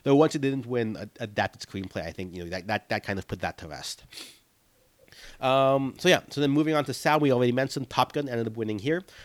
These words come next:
Um, fifty-five people voted for Top Gun, uh, that they thought it would, would get, would win,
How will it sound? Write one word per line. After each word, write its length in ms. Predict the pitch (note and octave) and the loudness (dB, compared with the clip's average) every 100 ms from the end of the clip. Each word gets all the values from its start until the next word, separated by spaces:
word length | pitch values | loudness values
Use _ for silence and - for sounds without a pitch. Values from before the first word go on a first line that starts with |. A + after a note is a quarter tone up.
| - | -8
Um, 200 | A#2+ A#2+ | -6 -2
fifty-five 580 | D3+ D3+ C#3+ C3+ C3+ C3 | -2 -2 0 2 2 0
people 240 | C#3 C3 | -6 -6
voted 280 | G2+ A#2+ B2+ | 2 2 2
for 80 | - | 0
Top 220 | C3 A#2+ | -2 0
Gun, 240 | B2+ B2 - | -2 -6 -8
uh, 240 | C3 A#2 | -6 -4
that 120 | A2 G#2 | -2 -2
they 80 | |
thought 160 | G#2 A#2 | -2 -2
it 60 | A2+ | 0
would, 240 | A2+ B2 | -2 -4
would 180 | C3+ A2 | -8 -2
get, 300 | A2+ A#2 C3+ | -2 -4 -6
would 180 | B2 A#2+ | -4 -2
win, 360 | B2 C3 B2+ | 2 2 0